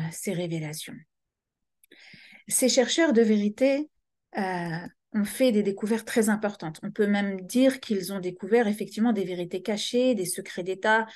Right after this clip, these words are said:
des dossiers chauds brûlants qui ont permis de, de démanteler,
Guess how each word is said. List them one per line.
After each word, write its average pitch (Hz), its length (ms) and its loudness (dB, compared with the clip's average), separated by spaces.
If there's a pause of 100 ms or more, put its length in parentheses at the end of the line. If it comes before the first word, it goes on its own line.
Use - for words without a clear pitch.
(360)
des 190 80 -4
dossiers 185 320 -2
chauds 226 180 0
brûlants 208 420 0
qui 262 160 -6
ont 175 80 -4
permis 226 340 2
de, 185 200 0
de 185 140 -4
démanteler, 190 600 -2